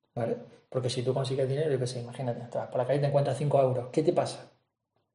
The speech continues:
Pum, te alegras, ¿no? ¡Guau! No sé qué, no sé cuánto, tal y cual. Y de repente tienes, aunque sea unos pocos segundos, aunque sea poco, si te das cuenta, de verdad, para, para un momentito y, y, y, y analiza esto, ¿no?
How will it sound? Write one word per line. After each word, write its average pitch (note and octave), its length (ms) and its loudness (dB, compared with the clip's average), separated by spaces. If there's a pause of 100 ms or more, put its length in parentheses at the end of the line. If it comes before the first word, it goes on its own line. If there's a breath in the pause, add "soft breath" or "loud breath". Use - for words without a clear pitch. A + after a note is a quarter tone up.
(640 loud breath)
Pum, D#3+ 500 6
te - 100 0
alegras, A#2 420 4
¿no? G#3+ 180 -2 (760 loud breath)
¡Guau! G3+ 300 -2
No F#3 120 -2
sé E3 120 -6
qué, A3 160 2
no G#3 80 2
sé F#3 80 -2
cuánto, F#3+ 240 2
tal F#3+ 140 6
y F#3 40 4
cual. - 340 2
Y C3 340 0
de B2+ 160 6
repente G3 480 4
tienes, G3+ 380 2 (160)
aunque C#3 240 2
sea G3 160 6
unos G#3+ 240 10
pocos F3+ 240 4
segundos, A#2 600 0 (120)
aunque B2+ 200 -2
sea G3+ 240 2
poco, - 600 -2
si - 160 -8
te B2 80 0
das A#2+ 140 4
cuenta, C#3 320 2
de D3+ 100 4
verdad, A#2+ 260 4
para, B2 200 4 (300)
para D3+ 200 4
un F3 80 4
momentito C3 500 0
y, B2+ 140 2
y, B2+ 840 -4
y, - 20 -12 (760 soft breath)
y C#3 80 0
analiza B2+ 380 2
esto, D3+ 240 0
¿no? A3 200 -4